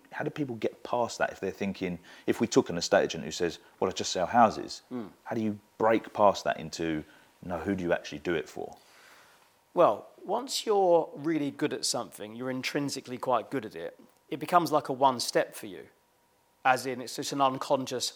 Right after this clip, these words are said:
Speaker 2: "I sell houses." But actually, if you dig deeper and look, if you actually begin to model yourself, you'll find out there is, you know, there are more, many more things you're doing that you just take for granted, for example.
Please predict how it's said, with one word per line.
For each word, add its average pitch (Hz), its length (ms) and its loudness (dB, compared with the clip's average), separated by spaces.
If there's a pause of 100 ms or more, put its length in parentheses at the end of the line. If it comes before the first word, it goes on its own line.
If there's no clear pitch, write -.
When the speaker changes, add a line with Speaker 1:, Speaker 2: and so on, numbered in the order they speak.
Speaker 2:
"I 113 160 6
sell 113 280 0
houses." 139 640 0 (140)
But 160 80 -2
actually, 180 320 0
if - 80 -10
you 139 100 -6
dig 160 240 -2
deeper 139 300 -4
and 110 120 -6
look, 120 140 -2
if 131 160 -8
you 156 80 2
actually 165 280 0
begin 151 320 -4
to - 140 -4
model 127 460 2
yourself, 95 720 -8 (180)
you'll 135 100 -6
find 135 300 2
out 131 220 2
there 139 160 -4
is, 139 160 -6 (100)
you 131 80 -10
know, 92 220 -8 (420)
there 151 100 2
are 143 60 4
more, 156 220 6
many 151 340 2
more 131 180 2
things 127 320 -4
you're 120 140 -4
doing 113 340 -2
that 117 180 -4
you 120 80 -8
just - 380 -10
take 123 240 -6
for - 100 -14
granted, 139 460 -2
for 98 140 -14
example. 90 540 -14